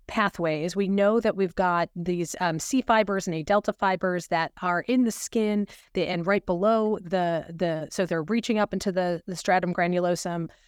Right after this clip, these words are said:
of the epidermis. They're also hanging out there right at the D E J and then throughout the dermis.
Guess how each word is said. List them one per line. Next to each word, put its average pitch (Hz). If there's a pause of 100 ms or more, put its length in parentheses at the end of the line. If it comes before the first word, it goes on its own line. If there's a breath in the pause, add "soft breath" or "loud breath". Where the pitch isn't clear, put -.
(160 soft breath)
of 170 (280)
the 170
epidermis. 208
They're 165
also 175
hanging 185
out 170
there 175
right 180
at 190
the 180
D 180
E 170
J 175
and 165
then 160
throughout 156
the 196
dermis. 175